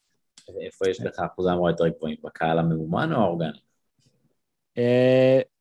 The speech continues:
Speaker 2: בסוף אין מה לעשות, אני פונה עכשיו לקהל ענקי, עשר אלף זה אנשים שכבר מכירים אותי, והרבה מהם
Speaker 1: Mm.
Speaker 2: כבר בקורס אפילו, אה, אז בסוף בערך איזה שישים אחוז מגיעים, אה, מממומן לקורס,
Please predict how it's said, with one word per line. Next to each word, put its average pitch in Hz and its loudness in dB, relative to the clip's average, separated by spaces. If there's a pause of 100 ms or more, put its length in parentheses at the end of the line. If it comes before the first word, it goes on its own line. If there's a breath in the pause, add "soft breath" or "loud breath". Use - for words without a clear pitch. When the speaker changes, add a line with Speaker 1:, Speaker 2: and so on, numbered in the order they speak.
(480)
Speaker 2:
בסוף 151 2
אין 151 2
מה 147 0
לעשות, 123 -2
אני 113 -2
פונה 117 -4
עכשיו 120 -4
לקהל 117 0
ענקי, 113 -2
עשר 110 -2
אלף 117 -4
זה 104 -2 (100)
אנשים 110 -6
שכבר 113 -2
מכירים 107 -4
אותי, 120 0
והרבה 107 2
מהם 113 0
Speaker 1:
Mm. 78 -6
Speaker 2:
כבר 107 -4
בקורס 117 -4
אפילו, 143 0 (640)
אה, 110 4
אז 101 -6 (320)
בסוף 123 0
בערך 120 4
איזה 110 -2
שישים 120 0
אחוז 113 -2
מגיעים, 107 0 (500)
אה, 101 -2
מממומן 101 -2
לקורס, 190 -4